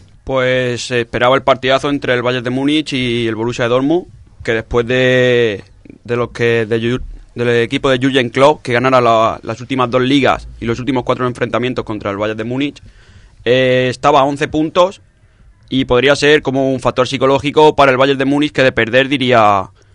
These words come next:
"Otra vez nos, nos han ganado", pero, bueno, el partido fue en la primera parte sobre todo un poco, un poco soso, con, sin muchas ocasiones.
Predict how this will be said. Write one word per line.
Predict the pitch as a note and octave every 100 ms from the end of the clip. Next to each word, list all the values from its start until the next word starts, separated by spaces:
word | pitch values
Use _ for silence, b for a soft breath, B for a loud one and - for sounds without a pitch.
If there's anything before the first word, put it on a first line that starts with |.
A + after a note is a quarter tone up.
| _
"Otra | - A#2+ C3+
vez | C#3
nos, | B2+ B2 -
nos | B2+ B2+
han | A#2+
ganado", | A#2 C#3 G#2+
pero, | A2 A2 A2+ A2+ G2+ - b b b b -
bueno, | D3+ C3+
el |
partido | B2 A#2 D3 D#3
fue | D3+ D#3 D3 C3+
en | B2+
la | B2
primera | C3 C#3
parte | D3 C3
sobre | B2 A#2+ G#2+
todo | C3+
un | B2
poco, | C3 B2+ B2+ A#2 G#2+ - -
un | A2+
poco | C3+ B2+ C3
soso, | C#3+ C#3 D#3+
con, | B2 A#2 -
sin | - A#2
muchas | C3 D3+
ocasiones. | C3 A#2 C#3 D#3 E3+ A3+